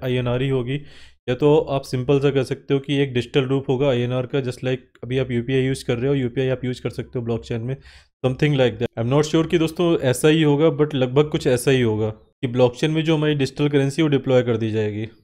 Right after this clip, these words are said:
तो दोस्तों, अगर आप अभी यहाँ पर इस चीज़ को देखेंगे, तो यहाँ पर, अ, इनको कंसर्न रहा है शुरुआत से ही, अ, क्रिप्टो करेंसी को as a currency लेकर चलने में। और अगर आप देखोगे, तो दूसरे भी बहुत सारे देशों को इस चीज़ का कंसर्न है कि यहाँ पर क्रिप्टो करेंसी को as a currency लेकर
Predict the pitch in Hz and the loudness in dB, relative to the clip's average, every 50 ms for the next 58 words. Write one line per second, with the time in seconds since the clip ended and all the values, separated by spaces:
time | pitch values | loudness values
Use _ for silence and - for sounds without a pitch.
0 | _ _ - 127 123 135 135 - 202 156 139 147 165 165 175 170 160 127 120 143 | _ _ -6 -2 -2 -2 0 0 0 0 2 2 4 4 2 2 0 0 0 0
1 | 160 170 165 175 170 170 - 151 151 - 170 151 127 123 120 - 147 147 156 175 | 0 0 2 0 0 0 -2 -4 -2 -2 -2 0 0 0 -2 -2 -2 -2 0 -2
2 | 175 175 175 143 131 135 147 143 151 170 170 165 160 139 123 - - - 135 131 | -2 -2 -2 -2 -2 -2 -2 -2 0 0 0 0 -2 -6 -8 -10 -6 -4 0 0
3 | 135 131 127 120 127 151 160 160 - 127 120 117 - 151 151 151 143 139 147 156 | 2 0 0 -2 -2 -2 -2 0 0 0 0 0 0 -2 0 2 4 4 4 2
4 | 151 - 131 113 113 120 123 131 - - - 143 131 131 147 151 151 151 - - | 2 0 -2 0 2 2 2 0 -2 -2 -2 0 0 0 0 -2 -2 -6 -8 -6
5 | 135 135 123 123 - 127 117 - - 135 135 139 131 127 139 143 135 143 127 123 | -4 -2 -2 -2 -2 -4 -4 -2 -2 -2 0 -2 -2 -2 -2 -2 0 0 0 2
6 | 143 139 - 131 120 120 - - 139 131 131 127 - 143 143 - 120 113 120 123 | 0 0 0 -2 -2 -2 -2 -4 -2 -2 -2 0 -2 -2 -2 -2 -4 -4 -2 -4
7 | 127 123 127 143 147 - - - - - _ _ _ _ _ - - 113 127 127 | -4 -4 -4 -6 -8 -8 -14 -20 -20 -20 _ _ _ _ _ -6 -4 -2 0 2
8 | 143 165 165 170 165 147 135 135 135 - 170 165 175 175 180 143 127 123 120 - | 2 4 4 4 4 2 0 0 0 0 0 0 0 0 0 -2 -2 -4 -2 0
9 | - 170 175 170 139 160 170 143 135 135 151 151 151 165 156 160 147 139 135 135 | 2 4 4 4 4 2 0 4 4 4 4 4 4 2 2 2 2 2 0 0
10 | - 156 151 160 151 156 - 143 147 - 156 147 - 135 123 120 - 147 139 143 | -2 -4 -2 -2 -4 -2 -4 -4 -2 -2 -2 -2 -2 -4 -4 -2 -2 -2 -2 -2
11 | 147 147 147 147 147 143 156 147 - 135 - - 143 135 143 139 135 - 156 139 | -2 -2 -2 -2 0 0 -2 -2 -4 -4 -2 -2 -2 0 0 -2 -2 -2 -2 0
12 | 139 131 143 143 - 123 120 120 120 - 147 135 135 135 147 143 143 147 147 | 0 0 0 -2 -2 -2 -2 -2 -4 -4 -2 -2 -2 0 0 0 0 0 -4